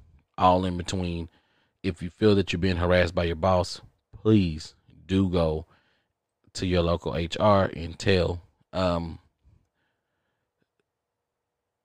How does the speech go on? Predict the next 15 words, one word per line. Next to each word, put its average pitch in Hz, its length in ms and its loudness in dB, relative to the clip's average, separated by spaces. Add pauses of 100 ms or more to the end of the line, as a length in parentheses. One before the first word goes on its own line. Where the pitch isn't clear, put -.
(140)
yeah, 82 280 -4 (560)
just 113 240 2
go 92 100 4
tell. - 280 -4 (560)
Um, 87 200 -2
um, 85 180 -4 (800)
go 95 140 2
tell. 80 320 -4 (140)
You, 98 160 -2 (100)
you 98 280 0
have 87 260 2
no 98 220 2
reason 90 480 -2
to 92 140 -6
be, 82 400 -6